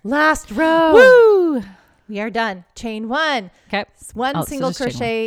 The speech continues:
Speaker 1: into each of the next two single crochets.
Speaker 2: So just two singles. Okay.
Speaker 1: Yep, two singles, and then skip the three chains.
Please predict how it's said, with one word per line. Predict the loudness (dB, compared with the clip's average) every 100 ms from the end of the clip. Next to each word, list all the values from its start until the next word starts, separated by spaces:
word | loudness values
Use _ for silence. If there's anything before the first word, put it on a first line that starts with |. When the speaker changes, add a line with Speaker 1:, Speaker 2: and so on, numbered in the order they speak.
| -10
Speaker 1:
into | -14 -14 -16
each | -14 -14 -14
of | -14
the | -12
next | -12 -14 -20
two | -16 -12 -10 -12
single | -16 -20 -20 -18 -14 -14
crochets. | -12 -14 -12 -14 -12 -10 -10 -10
Speaker 2:
So |
just | -10 -12
two | -10 -10 -8 -10
singles. | -12 -12 -10 -12 -16 -12
Okay. | -10
Speaker 1:
Yep, | -8 -10 _
two | -16
singles, | -14 -14 -10 -10 -10
and | -14 -16
then | -16 -18
skip | -20 -16 -14 -14
the | -18
three | -18 -18 -14
chains. | -10 -8 -8 -12 -16 _